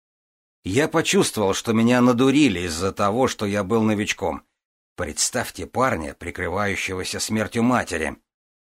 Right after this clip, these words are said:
Поэтому я вернулся к Гарри и сказал этому паразиту встать из-за карточного стола. Он был с меня ростом, но поздоровее меня.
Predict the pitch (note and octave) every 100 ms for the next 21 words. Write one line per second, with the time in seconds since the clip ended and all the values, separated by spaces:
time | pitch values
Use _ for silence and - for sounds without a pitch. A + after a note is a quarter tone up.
0 | - E2 A2 - E2+ D2 - _ _ _
1 | _ _ F#2 C3 D3 E3 D#3 A2+ - -
2 | F#2 F2 A2 G#2+ G#2+ B2 A#2 - B2 A2
3 | A#2 A#2+ A#2 A2 G#2 - A2 A2 A#2 A#2
4 | B2 - B2+ G#2+ A#2+ A2+ C3 - B2+ B2
5 | A#2+ - B2+ A#2 - B2 F#2 D2 _ _
6 | _ F2+ G2 F#2 F#2+ - A#2+ B2+ E3+ D3+
7 | - E2 D#2+ F2+ - G2 A#2 C3 D#3 D#3+
8 | G#2 F2+ D2+